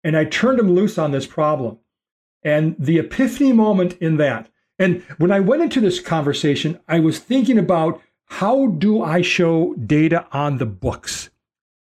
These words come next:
If data is truly an asset, you've got to find a way to put it onto the, a company's balance sheet. And so we're doing this project, and I asked my team to go out. I said, "Find me an asset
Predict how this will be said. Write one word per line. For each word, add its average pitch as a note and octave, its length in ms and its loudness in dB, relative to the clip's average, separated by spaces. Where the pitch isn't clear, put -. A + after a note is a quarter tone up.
If A#2+ 200 -2
data B3+ 300 2
is F3+ 300 0
truly A#3 480 0
an G#3 200 -4
asset, F3 500 -4
you've D3+ 180 -4
got G3+ 180 0
to A3 60 0
find G3+ 280 -2
a F3 40 -4
way F3 220 -2
to F3 60 -2
put F3+ 200 -4
it D#3+ 80 -2
onto D#3 340 -4
the, C#3 120 -2
a - 140 -8
company's D#3 360 -4
balance C3 360 -2
sheet. - 260 -8
And E3 120 0
so F3+ 120 2
we're D#3+ 40 2
doing B3 200 2
this A3 140 0
project, F3+ 460 -2
and D#3+ 60 -2
I D3 60 0
asked G3 200 0
my G3 80 0
team F3+ 200 -2
to E3+ 60 0
go D3 140 0
out. D3+ 100 0
I - 20 -4
said, C#3+ 180 -8
"Find C4+ 300 -2
me C4 100 2
an A3+ 80 2
asset G3 500 -2